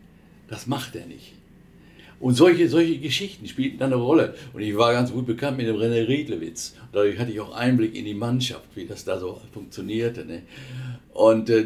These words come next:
dann habe ich das auch mal in der Zeitung gesagt. Ich sage, „Aber die sportliche Leitung, die muss dem Trainer mal auf die Finger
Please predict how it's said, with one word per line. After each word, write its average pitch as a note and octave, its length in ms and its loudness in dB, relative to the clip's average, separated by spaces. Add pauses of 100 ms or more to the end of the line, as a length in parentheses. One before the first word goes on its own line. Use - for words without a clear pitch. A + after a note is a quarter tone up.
(140)
dann A#2+ 260 4
habe A#2 160 2
ich A2 60 -2
das A2+ 180 -4
auch G#2 160 -8
mal A2 200 -4
in G#2 120 -10
der G2 480 -2
Zeitung G2 360 -6
gesagt. B2+ 180 2
Ich - 60 -4
sage, G2+ 400 -6
„Aber F#2 180 -8
die G2 100 -10
sportliche A2+ 640 -2
Leitung, D3+ 440 0
die A2+ 100 -4
muss A#2+ 260 -4
dem G#2 200 -10
Trainer A2+ 360 0
mal G2+ 220 -8
auf - 260 -8
die - 120 -12
Finger - 380 -2